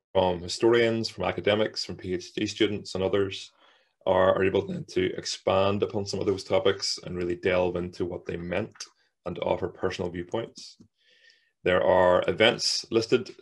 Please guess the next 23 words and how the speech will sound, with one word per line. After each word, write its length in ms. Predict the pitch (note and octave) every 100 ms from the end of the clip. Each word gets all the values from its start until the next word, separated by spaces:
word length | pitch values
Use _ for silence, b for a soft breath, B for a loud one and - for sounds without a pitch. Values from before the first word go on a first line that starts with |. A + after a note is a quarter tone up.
| -
throughout 180 | G2+
the 60 | G#2
website 540 | G#2 F#2+ - G2 G2 -
that 160 | F2 E2+
draw 200 | G2 F#2
attention 460 | F#2 F#2+ F#2+ G2
to 500 | F#2+ - F#2 F2+ F2+ F#2
and 80 | F2+
highlight 500 | - F#2 F#2 F2+ F2+
what's 160 | -
going 220 | - F2+ F2
on 160 | E2+
across 460 | E2+ - G#2 G#2+ -
the 80 | -
country, 420 | G#2+ G2+ G#2 G2+ _ _ _ _ _ - _
uh, 260 | E2+ E2+ D#2+
and 100 | F2
to 60 | F2
try 360 | - F#2+ F2+ F2+ -
and 140 | F#2
get 180 | F2 G2
more 460 | F#2 F#2 F#2+ F#2+ F#2+
and 240 | - F#2